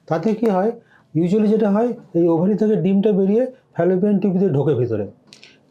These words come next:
এটা endometriosis ডিস্টর্ট হওয়ার জন্য হতে পারে না। সেক্ষেত্রে আমরা কী করি? টিউব ওভারি রিলেশনশিপটা ঠিক করে দিই। ঠিক করে দিলে কী হয়? যেই ডিমটা বেরোয়, এটা সুন্দরভাবে fallopian টিউব দিয়ে ঢুকতে পারে এবং প্রেগন্যান্সির সম্ভাবনাটা অনেকটা বেড়ে যায়। এটা ফার্স্ট স্টেপ।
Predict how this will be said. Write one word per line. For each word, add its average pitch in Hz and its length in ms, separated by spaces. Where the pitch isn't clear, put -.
এটা 156 140
endometriosis 202 540
ডিস্টর্ট 185 320
হওয়ার 208 180
জন্য 202 140
হতে 196 140
পারে 156 180
না। 120 120
সেক্ষেত্রে 190 400
আমরা 202 180
কী 208 140
করি? 220 180
টিউব 196 240
ওভারি 208 320
রিলেশনশিপটা 196 480
ঠিক - 180
করে 135 200
দিই। 127 80
ঠিক 175 160
করে 208 120
দিলে 208 200
কী 208 80
হয়? 233 160
যেই 175 140
ডিমটা 202 340
বেরোয়, 220 300
এটা 175 120
সুন্দরভাবে 202 480
fallopian 185 440
টিউব 185 160
দিয়ে 233 180
ঢুকতে 151 240
পারে 214 180
এবং 175 160
প্রেগন্যান্সির 180 400
সম্ভাবনাটা 180 460
অনেকটা 165 260
বেড়ে 127 220
যায়। 95 180
এটা 214 320
ফার্স্ট 208 280
স্টেপ। 131 220